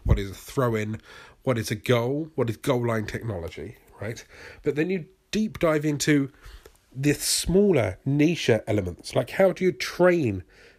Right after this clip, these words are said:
people? How do you train a trainer that trains footballers? Do they use specific software to monitor? What's the best heart rate?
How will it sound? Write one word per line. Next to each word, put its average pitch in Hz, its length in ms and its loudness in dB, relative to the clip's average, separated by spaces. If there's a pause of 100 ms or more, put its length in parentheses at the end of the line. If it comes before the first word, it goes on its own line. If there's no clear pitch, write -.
(120)
people? 98 420 0
How 160 160 2
do 165 100 0
you 170 60 0
train 151 320 0
a 139 40 0
trainer 143 520 2
that 110 140 -2
trains 117 360 -2
footballers? 98 840 -6 (600)
Do 156 140 8
they 151 140 4
use 151 220 0
specific - 500 0
software 127 500 2
to - 140 -2
monitor? 131 520 0
What's 123 280 -2
the 156 80 -6
best - 260 -4
heart 160 320 2
rate? 92 320 -8